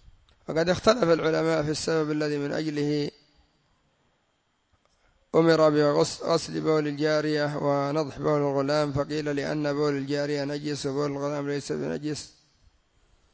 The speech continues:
وقيل لأن بول الجارية نجاسته مغلظة وبول الغلام نجاسته غير ذلك، وقيل كلاهما نجس إلا أن الغلام خفف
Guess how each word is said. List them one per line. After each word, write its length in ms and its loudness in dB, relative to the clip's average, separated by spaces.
وقيل 420 0
لأن 380 0
بول 280 2
الجارية 560 0
نجاسته 880 -2
مغلظة 600 0
وبول 260 2
الغلام 560 0
نجاسته 680 0
غير 180 2
ذلك، 400 0
وقيل 640 4
كلاهما 600 2
نجس 420 0
إلا 340 2
أن 140 -2
الغلام 600 2
خفف 680 0